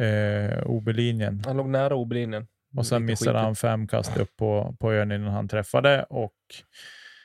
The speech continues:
Speaker 1: eh, och han gick inte kort heller. Han gick lång på alla, tror jag.
Speaker 2: Ja.
Speaker 1: Eh, innan han till slut landade på ön och kunde lägga i den två meter från korg.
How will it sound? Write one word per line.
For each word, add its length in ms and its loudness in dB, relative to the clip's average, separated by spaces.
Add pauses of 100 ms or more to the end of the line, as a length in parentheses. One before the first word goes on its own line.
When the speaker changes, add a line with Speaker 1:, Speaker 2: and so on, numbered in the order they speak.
(260)
Speaker 1:
eh, 380 -2
och 140 2
han 100 6
gick 140 2
inte 160 2
kort 280 2
heller. 240 4
Han 140 4
gick 180 0
lång 360 2
på 140 0
alla, 320 4
tror 160 0
jag. 80 -4 (100)
Speaker 2:
Ja. 220 -8 (340)
Speaker 1:
Eh, 560 -2
innan 160 -2
han 120 -2
till 100 -6
slut 200 -6
landade 260 -2
på 120 -6
ön 240 -2
och 140 -8
kunde 240 -4
lägga 260 -2
i 140 -6
den 260 -6 (140)
två 120 -4
meter 240 -8
från 160 -10
korg. 360 -2